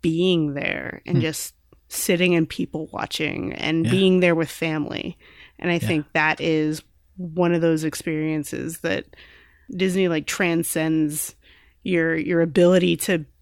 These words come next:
Speaker 1: run around the parks all day or whatever. You can sit and watch a movie with your family, or you can go to these parks and have a meal with your family, or, or watch a parade or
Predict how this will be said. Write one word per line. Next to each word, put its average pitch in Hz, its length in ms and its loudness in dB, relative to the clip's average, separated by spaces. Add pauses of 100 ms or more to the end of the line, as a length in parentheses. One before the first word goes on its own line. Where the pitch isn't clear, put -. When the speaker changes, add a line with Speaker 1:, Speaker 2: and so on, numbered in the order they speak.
Speaker 1:
run 175 240 4
around 165 240 2
the 156 80 0
parks - 340 -2
all 165 120 0
day - 240 -2
or - 100 -6
whatever. 165 400 -2
You 170 180 -2
can 165 300 -2
sit - 280 -2
and 214 100 0
watch 175 200 0
a 175 40 0
movie 170 340 4
with 156 160 0
your 160 100 -2
family, 156 500 -4
or 151 80 -2
you 156 160 -2
can 156 260 -2
go 165 260 0
to 160 160 -6
these 156 180 -2
parks - 440 -10
and 156 220 -4 (520)
have 185 180 2
a 185 100 6
meal 175 380 2
with 156 160 -2
your - 120 -8
family, - 560 -8
or, - 380 -10 (240)
or - 80 -2
watch 170 220 2
a 196 60 -2
parade 160 680 -4
or - 260 -12